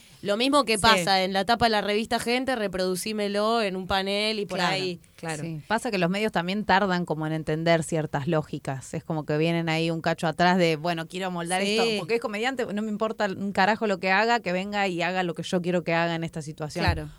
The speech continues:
Speaker 3: Cuando convendría muchísimo más respetar a esa persona en sus términos, digamos.
Speaker 2: Es que por ejemplo, lo, el, eh, nunca utilizo la palabra éxito, pero el, el,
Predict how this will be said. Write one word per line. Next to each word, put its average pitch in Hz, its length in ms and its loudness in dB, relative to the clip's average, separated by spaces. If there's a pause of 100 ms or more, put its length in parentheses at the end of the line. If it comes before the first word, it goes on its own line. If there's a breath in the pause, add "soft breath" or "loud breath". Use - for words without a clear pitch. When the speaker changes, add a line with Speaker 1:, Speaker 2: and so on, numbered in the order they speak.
Speaker 3:
Cuando 165 320 -4
convendría 160 600 0
muchísimo 185 560 -2
más 196 420 -2 (320)
respetar 165 560 2
a 180 60 6
esa 165 180 -2
persona 175 580 2
en 160 60 0
sus 147 180 -6
términos, 147 520 -4
digamos. 143 420 -8
Speaker 2:
Es 202 140 -10
que 208 280 -10 (840)
por 196 140 -8
ejemplo, 175 640 -8
lo, 156 680 -8 (800)
el, 160 340 -12
eh, - 100 -20 (220)
nunca 208 380 -8
utilizo 170 520 -8
la 151 140 -6
palabra 160 420 -6
éxito, 170 440 -8
pero 151 200 -8
el, 147 180 -6
el, 147 520 -6